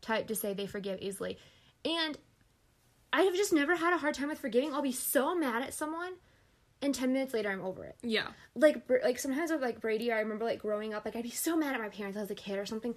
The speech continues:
Speaker 1: And I'd go to my room and be like, "I never wanna see you again," right? Like, when you're ten. And then I'd lay there for fifteen minutes, be so mad, and then I was just over it. Like,
Speaker 2: Hmm.
Speaker 1: I wasn't,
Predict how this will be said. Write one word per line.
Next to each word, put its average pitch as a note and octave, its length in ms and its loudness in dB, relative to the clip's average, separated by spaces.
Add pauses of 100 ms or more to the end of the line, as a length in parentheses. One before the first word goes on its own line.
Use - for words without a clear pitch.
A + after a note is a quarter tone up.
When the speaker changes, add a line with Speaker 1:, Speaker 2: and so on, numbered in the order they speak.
(240)
Speaker 1:
And A3 60 0
I'd G3+ 80 -4
go E4 120 2
to D#4+ 80 0
my D4+ 100 0
room B3+ 220 2
and A3+ 100 -2
be G#3+ 60 -2
like, G#3 120 -4
"I G3 60 -6
never D#4+ 220 0
wanna D#4+ 160 2
see D4 140 -2
you C#4 80 0
again," G#3+ 260 -2
right? G#3+ 180 0
Like, G3 120 -4
when F#3+ 80 -6
you're - 120 -8
ten. G3 300 -6 (460)
And B3+ 180 4
then A3+ 340 0 (600)
I'd G#3+ 160 -2
lay G#3+ 140 0
there A3+ 80 0
for A#3+ 120 -6
fifteen A3+ 280 -4
minutes, G3+ 220 -8
be G3 120 -10
so G#3+ 260 -6
mad, G3 420 -6 (140)
and G#3 140 -4
then G3 100 -4
I G3 80 0
was F#3 80 -2
just F#3 120 -8 (100)
over F#3 320 -2
it. - 340 -14 (200)
Like, G#3+ 120 2
Speaker 2:
Hmm. G#3+ 180 -2
Speaker 1:
I G#3+ 120 2
wasn't, G3+ 280 0